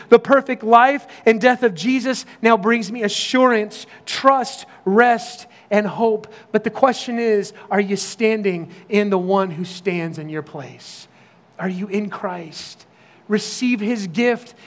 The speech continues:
that he's given to you through his life, death, burial, and resurrection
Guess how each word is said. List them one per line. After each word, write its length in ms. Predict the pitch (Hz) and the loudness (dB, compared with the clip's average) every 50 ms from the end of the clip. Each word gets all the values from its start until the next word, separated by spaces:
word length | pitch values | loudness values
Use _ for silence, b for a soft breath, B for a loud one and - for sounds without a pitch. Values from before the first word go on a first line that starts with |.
| B B | B B
that 100 | - 214 | 0 2
he's 200 | 226 220 185 170 | 2 0 -2 -2
given 300 | 165 226 262 226 247 233 | -2 -2 -2 -2 -2 -6
to 160 | - - - | -6 -6 -6
you 160 | 233 233 226 | -4 -2 -2
through 200 | 214 226 - 233 | -4 -4 -4 -2
his 260 | 208 214 214 208 - 208 | 0 0 -2 -2 -4 -2
life, 480 | 220 240 247 254 247 233 208 - - B B B B B 180 165 | 2 4 4 4 4 0 -4 -10 -16 B B B B B -6 0
death, 420 | 254 247 240 220 196 - - - B B B | 2 2 2 2 0 -6 -12 -20 B B B
burial, 600 | 180 165 226 233 240 240 233 226 220 208 202 208 B B B | -2 2 4 4 4 4 4 2 2 2 0 -2 B B B
and 160 | 214 208 220 | -4 -2 0
resurrection 800 | 233 233 226 233 220 208 208 214 208 208 - - 214 190 180 | 2 2 2 2 2 2 2 0 0 -2 -4 -6 -4 -4 -6